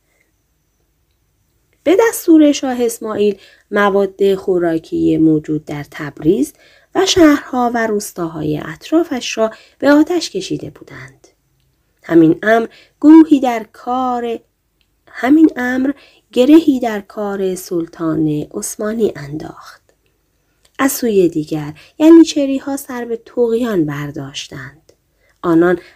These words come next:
از جنگ و سفر خسته شده بودند. به همین جهت در دومین روز اقامت عثمانی ها در شهر تبریز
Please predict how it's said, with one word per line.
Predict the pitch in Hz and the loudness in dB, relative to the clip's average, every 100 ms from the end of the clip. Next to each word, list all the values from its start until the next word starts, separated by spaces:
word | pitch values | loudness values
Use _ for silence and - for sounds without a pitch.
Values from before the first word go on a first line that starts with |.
| - | -6
از | 202 196 190 | -2 -2 -2
جنگ | 170 160 156 | -4 -2 -2
و | 147 151 | -4 -10
سفر | - 180 240 247 - _ - | -12 -10 -8 -8 -10 _ -18
خسته | - 202 - - 339 | -12 -10 -10 -8 -8
شده | - 156 135 131 - | -8 -10 -10 -14 -14
بودند. | 160 151 143 135 - _ _ _ _ _ _ _ - _ | -12 -12 -14 -18 -20 _ _ _ _ _ _ _ -20 _
به | 160 | -4
همین | 151 151 185 254 | 0 2 2 0
جهت | 285 277 302 302 _ _ | -4 0 0 -2 _ _
در | 392 415 | -6 -2
دومین | 330 285 254 247 247 294 302 | 2 2 2 -2 2 2 2
روز | 277 254 233 220 | -2 -8 -6 -2
اقامت | 220 - - 185 185 170 165 156 160 165 - | -2 -4 -8 -12 -10 -6 -4 -6 -6 -8 -4
عثمانی | 170 - 170 160 151 151 | -6 -6 -8 -6 -4 -6
ها | - 147 | -10 -14
در | 143 143 139 | -12 -12 -12
شهر | 143 160 151 156 170 | -12 -12 -8 -8 -8
تبریز | 247 247 277 320 311 | -8 -4 6 8 8